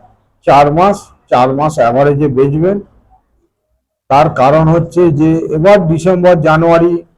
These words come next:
ফেব্রুয়ারি কেউ যেতেই পারে, তার আলু তার ব্যবসা,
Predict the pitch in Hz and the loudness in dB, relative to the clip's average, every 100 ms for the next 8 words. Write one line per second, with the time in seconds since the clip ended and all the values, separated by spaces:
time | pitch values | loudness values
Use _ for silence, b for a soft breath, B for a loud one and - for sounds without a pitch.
0 | - 156 165 165 170 165 170 147 156 156 | -4 0 4 4 2 2 0 2 0 0
1 | 190 135 131 110 - 160 156 151 147 147 | -2 0 -2 -2 -2 2 4 4 2 0
2 | 147 147 123 127 127 110 92 | 2 2 2 0 -2 -10 -14